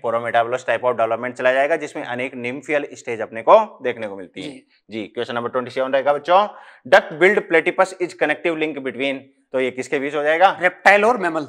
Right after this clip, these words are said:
Speaker 1: Reptile and mammals के बीच में duck billed platypus हो जाता है।
Speaker 2: क्योंकि ये egg laying mammal है ये।
Speaker 1: Egg laying mammals कहलाता है, ठीक है।
Speaker 2: हम्म।
Speaker 1: और इसको Prototheria के under जो है वो
Speaker 2: क्योंकि
Speaker 1: पोजीशन
Speaker 2: इसमें
Speaker 1: दी
Speaker 2: एक तो
Speaker 1: जाती है।
Speaker 2: क्लिडोइक एग है।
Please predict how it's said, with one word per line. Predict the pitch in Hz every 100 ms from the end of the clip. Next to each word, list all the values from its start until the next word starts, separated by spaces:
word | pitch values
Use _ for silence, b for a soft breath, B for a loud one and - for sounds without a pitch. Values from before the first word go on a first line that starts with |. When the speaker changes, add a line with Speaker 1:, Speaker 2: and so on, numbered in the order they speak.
| 113
Speaker 1:
Reptile | 123 - 139 135 185
and | 196
mammals | 147 139 143
के | -
बीच | 131 131
में | 135
duck | 123 135 131
billed | 135 131 131
platypus | 120 120 123 127
हो |
जाता | 120 123
है। | 160 190
Speaker 2:
क्योंकि | 214
ये | 202 220
egg | 233
laying | 233 233 208
mammal | 180 170
है | 131 120
ये। | - -
Speaker 1:
Egg | 107
laying | 123 170 214 147
mammals | 117 113 -
कहलाता | 95 87 87
है, | 87
ठीक | 139
है। | 202
Speaker 2:
हम्म। | 208 _ _ 127
Speaker 1:
और | 127 127
इसको | 127 - 156 135 - - _
Prototheria | 131 135 151 - 123 120 127 135 123 117 _ _ 131
के | 123 120
under | 120
जो | 113 113
है | 113 117 - _ _
वो | 117 151
Speaker 2:
क्योंकि | 185 220
Speaker 1:
पोजीशन | 113 - 117
Speaker 2:
इसमें | 110
Speaker 1:
दी |
Speaker 2:
एक | 226 180
तो |
Speaker 1:
जाती | -
है। |
Speaker 2:
क्लिडोइक | 240 233 220 254 277
एग | 247 240 190
है। | 202